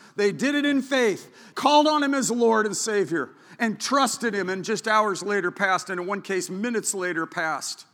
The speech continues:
God is so faithful, hallelujah. "Therefore, if anyone is in Christ,"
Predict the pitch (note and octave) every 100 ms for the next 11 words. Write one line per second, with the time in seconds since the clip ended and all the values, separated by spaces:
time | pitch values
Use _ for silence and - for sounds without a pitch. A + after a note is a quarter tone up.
0 | D#3+ G3+ A3 G#3+ F#3 - G#3 G#3 D#3+ G3+
1 | G3+ F#3+ G3+ G3+ D#3 F#3+ F#3+ F3 F#3 F#3+
2 | F#3 F3+ - - _ _ _ _ _ _
3 | _ - G#3+ B3+ B3 A#3+ G#3+ A#3 C4+ D4+
4 | D4+ D4 C#4+ C4 D4 C#4+ A#3 A3 E3+